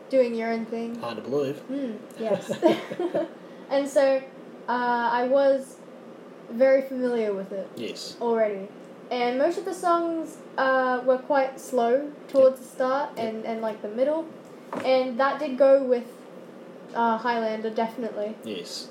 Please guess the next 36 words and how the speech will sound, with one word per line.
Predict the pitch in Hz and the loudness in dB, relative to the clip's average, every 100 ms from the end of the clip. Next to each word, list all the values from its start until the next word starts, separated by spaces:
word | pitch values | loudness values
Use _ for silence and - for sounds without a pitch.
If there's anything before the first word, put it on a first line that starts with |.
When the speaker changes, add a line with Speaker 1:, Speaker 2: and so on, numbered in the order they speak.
| - | 0
Speaker 1:
And, | 254 240 240 - | 2 2 -2 -4
um, | 247 240 233 233 233 - - - - - | 0 2 2 0 -6 -12 -16 -16 -10 2
most | 311 330 | 4 4
of | 302 | -2
the | 302 | -2
time | 302 285 277 | 0 0 4
I | 262 | 6
was | 262 254 | 6 4
thinking, | 269 254 254 247 - - 415 | -4 -2 -2 -2 -6 -10 -2
"Oh | 320 | 4
yeah, | 277 277 - | 4 2 -4
this | 339 | -6
is, | 269 233 | -6 -8
this | - - | -8 -6
is | 240 | 0
definitely | 262 247 262 233 226 226 - | 2 2 -2 -4 -6 -6 -2
Highlander." | 233 226 208 214 220 226 - - - | -2 0 -2 -2 -2 -4 -12 -18 -6
But | 330 | 2
then | 330 339 330 | 4 4 2
I | 294 294 | 0 2
listened | 277 294 320 285 | 0 -4 -6 -2
to | 285 | 0
it | |
a | 262 | 2
couple | 269 262 | 0 0
of | 254 | 0
times | 277 262 262 | 2 -2 0
and | 262 | 0
I | 262 | 0
started | 269 294 277 | 0 0 2
getting | 269 262 | 2 2
a | 254 | 2
bit | 262 262 247 | 2 2 2
bored | 247 262 | 2 2
of | 277 | 2
it, | 294 | 0